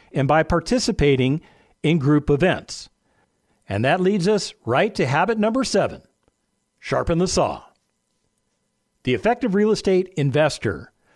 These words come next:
understands the value of self-renewal and becoming a lifetime learner.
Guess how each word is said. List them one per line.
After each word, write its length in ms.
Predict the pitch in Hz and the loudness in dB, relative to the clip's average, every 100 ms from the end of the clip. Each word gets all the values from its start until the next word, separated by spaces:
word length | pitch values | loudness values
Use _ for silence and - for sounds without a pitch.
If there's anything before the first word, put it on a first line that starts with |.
| _ _ | _ _
understands 640 | - 202 220 - 180 175 - | -2 0 -2 0 0 0 -2
the 100 | 147 | 0
value 600 | 139 139 143 110 80 104 _ - | 2 2 2 0 -2 -6 _ -8
of 100 | 123 | -4
self-renewal 920 | - 156 156 131 127 127 165 262 285 _ _ _ _ _ | 0 0 0 -2 0 2 2 0 -4 _ _ _ _ _
and 140 | 123 | -2
becoming 320 | 127 160 160 131 | -2 -2 0 0
a 100 | 113 | 0
lifetime 580 | 120 156 160 156 143 | 0 0 0 0 0
learner. 420 | 127 127 120 76 | 0 0 0 -4